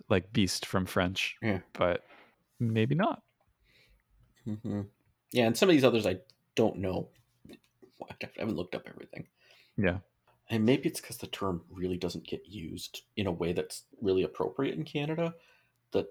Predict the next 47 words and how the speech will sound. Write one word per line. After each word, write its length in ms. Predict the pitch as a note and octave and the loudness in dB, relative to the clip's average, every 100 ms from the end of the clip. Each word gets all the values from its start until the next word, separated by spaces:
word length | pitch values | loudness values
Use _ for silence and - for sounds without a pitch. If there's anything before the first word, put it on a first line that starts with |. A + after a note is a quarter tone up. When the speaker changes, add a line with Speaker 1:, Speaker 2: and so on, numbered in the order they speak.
| - | -12
Speaker 2:
whole 200 | - A2 - | 0 0 0
tribe 480 | - G2+ D#2+ F2 | 0 4 4 4
thing 240 | - - D#2 | -4 -8 -8
just 180 | C#2 - | -12 -8
felt 200 | - - | -10 -8
weird. 300 | - - - _ _ _ | -10 -10 -14 _ _ _
Speaker 1:
Mm-hmm. 220 | C#3+ C3 B2 _ _ _ _ | 4 4 0 _ _ _ _
Speaker 2:
Putting 180 | F#2 F2+ | -4 -2
that 100 | F2+ | -2
instead 280 | E2+ - E2 | -4 -6 -10
of 80 | - | -6
kith. 320 | E2 - - _ - - _ _ | -6 -6 -12 _ -20 -20 _ _
Speaker 1:
Yeah, 220 | A2+ G2 G2 | 4 6 6
that 160 | A2 | 4
was 400 | G2 F#2 - - _ _ _ _ _ _ - | 2 0 -6 -16 _ _ _ _ _ _ -20
Speaker 2:
I 40 | |
probably 400 | - B2+ A2 G#2 | 0 4 4 4
would've, 100 | - - | 0 0
Speaker 1:
Yeah. 80 | A#2+ | 0
Speaker 2:
I, 100 | A2+ | 2
I 40 | C3 | 4
don't 120 | A#2 | 4
know 60 | |
if 80 | A2+ | 4
that's 200 | G2+ - | 0 -2
a 80 | F2 - _ _ _ - | -10 -12 _ _ _ -10
y-, 220 | A#2+ B2+ | -4 0
age 400 | A2 D3 D3 - | 6 6 6 0
thing 260 | C#3+ B2+ A#2 | 0 2 0
and 140 | A2 | -2
country 340 | C3+ A2+ A#2+ | -2 -2 -4
thing, 280 | A2 A2+ G#2+ | -2 -2 -2
or, 220 | G2+ F#2+ F#2 _ _ _ | -2 -6 -10 _ _ _
but 200 | G#2+ G2 E2+ G2+ - | -14 -14 -14 -16 -16
I, 40 | A#2+ G#2+ | -12 -8
I 40 | G#2+ | -4
would've 200 | G2 F#2+ | -2 0
liked 180 | E2 - | -2 -4
that 120 | - | -8
to 60 | D2+ | -6
have 100 | D2 | -10
a 40 | |
different 300 | E2+ - - | -12 -14 -16
word 180 | E2+ - | -16 -16
that 140 | - - | -18 -14
they 80 | A#1+ | -14
used 260 | C2 - | -14 -16